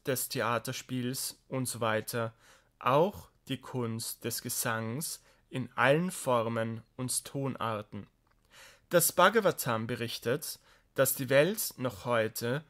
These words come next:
von diesem einzigartigen Rasa mit seiner Vollendung aller Künste spreche.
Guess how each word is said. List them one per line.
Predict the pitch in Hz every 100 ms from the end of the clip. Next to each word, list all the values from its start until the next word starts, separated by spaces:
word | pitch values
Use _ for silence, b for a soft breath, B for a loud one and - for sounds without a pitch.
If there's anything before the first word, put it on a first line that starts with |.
| b _
von | - 123 -
diesem | 156 185 190 180 -
einzigartigen | 123 151 170 - 175 - 127 110 110 123 120 - -
Rasa | 131 120 113 117 120 110 147 - b b b
mit | 123 113
seiner | - 123 117 113 -
Vollendung | - 120 - 117 117 113 117 143 -
aller | 120 110
Künste | - - 113 107 - 113 117 - _
spreche. | - - 120 113 - 101